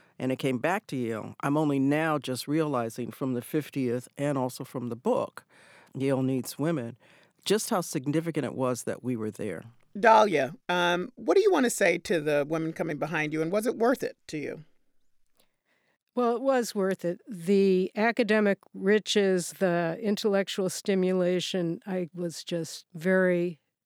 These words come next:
Speaker 3: privileged to have that, uh, available to me. I had some wonderful teachers. I can't imagine having a better education, but it came with, uh, a lot of, uh, and, and also I must say there was a lot of, um,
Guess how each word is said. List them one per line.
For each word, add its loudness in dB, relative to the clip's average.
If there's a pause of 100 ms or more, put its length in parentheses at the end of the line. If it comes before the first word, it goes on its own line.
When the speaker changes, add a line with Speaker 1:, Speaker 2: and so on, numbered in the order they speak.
(260)
Speaker 3:
privileged -2
to -4
have -4
that, -4 (360)
uh, -4
available 2
to -6
me. 0
I -4
had -8
some -4
wonderful 0
teachers. -2 (720)
I 0
can't -2
imagine 2
having -2
a -6
better 2
education, 2 (920)
but 4
it 2
came 2
with, 2 (140)
uh, -2
a -2
lot 0
of, 0 (260)
uh, -4
and, 2
and 6
also 6
I 6
must 4
say 6
there 4
was 4
a 2
lot 4
of, 0
um, 0